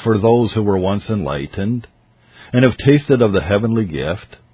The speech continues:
and were made partakers of the Holy Ghost, and have tasted the good word of God and the powers of the world to come, if they shall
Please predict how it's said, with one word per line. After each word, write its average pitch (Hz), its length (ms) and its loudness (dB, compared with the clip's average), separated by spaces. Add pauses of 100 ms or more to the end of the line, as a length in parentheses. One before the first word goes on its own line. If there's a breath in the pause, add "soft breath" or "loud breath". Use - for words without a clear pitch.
(360 loud breath)
and 120 120 4
were 131 140 6
made 135 260 2
partakers 127 580 0
of 101 140 0
the 87 100 0
Holy 104 280 -2
Ghost, 82 600 -6 (440 loud breath)
and 120 100 2
have 117 120 4
tasted 139 440 0
the 110 80 2
good 110 180 2
word 101 240 2
of 90 140 -4
God 87 340 -2
and 120 100 0
the 120 60 -2
powers 117 460 -2
of 104 100 0
the 95 80 -4
world 92 360 -2
to 73 80 -6
come, 82 320 -6
if 107 120 -6
they 107 120 0
shall - 180 -6